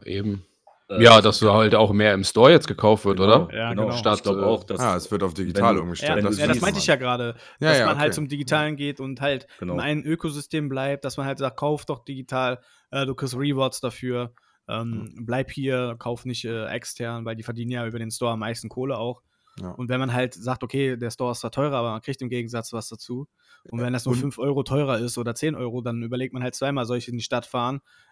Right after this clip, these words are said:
Speaker 3: Äh, soll ich mir so bei Amazon kaufen oder was weiß ich nicht was?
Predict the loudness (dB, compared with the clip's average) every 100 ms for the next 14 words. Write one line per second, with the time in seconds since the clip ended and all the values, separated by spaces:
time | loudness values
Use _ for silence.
0 | _ -6 0 0 -2 -4 -4 -2 -2 -2
1 | -2 -4 -2 -2 -2 -6 -6 -8 -6 -4
2 | -4 -4 -6 -8 -10 -6 -4 -4 -8